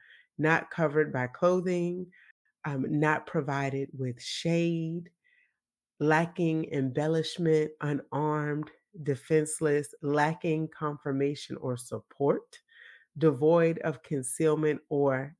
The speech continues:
disguise. And I started to think about our life and how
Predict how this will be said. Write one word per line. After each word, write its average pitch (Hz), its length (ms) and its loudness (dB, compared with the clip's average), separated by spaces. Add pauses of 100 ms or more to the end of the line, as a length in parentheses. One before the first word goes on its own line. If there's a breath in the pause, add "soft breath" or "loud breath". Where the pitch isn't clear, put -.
disguise. 135 1040 -4 (520 soft breath)
And 185 360 2
I 175 140 -2
started 247 540 -6
to 208 80 -2
think 175 360 -4
about 139 480 -4
our 139 280 -2
life 127 640 -4
and 151 180 2
how 143 640 -2